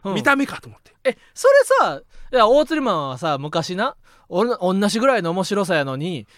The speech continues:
Speaker 1: なんであの、あいつらは人気で、俺は人気ないねんって言っててさ、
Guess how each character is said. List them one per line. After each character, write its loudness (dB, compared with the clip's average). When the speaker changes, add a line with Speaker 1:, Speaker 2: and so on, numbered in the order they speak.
Speaker 1:
な -2
ん -4
で 2
あ 2
の、 -6
あ 0
い -2
つ -12
ら 0
は 0
人 -6
気 -8
で、 -2
俺 0
は 0
人 -4
気 -6
な -4
い -4
ね -6
ん -16
っ -20
て -14
言 -8
っ -20
て -20
て -20
さ、 -10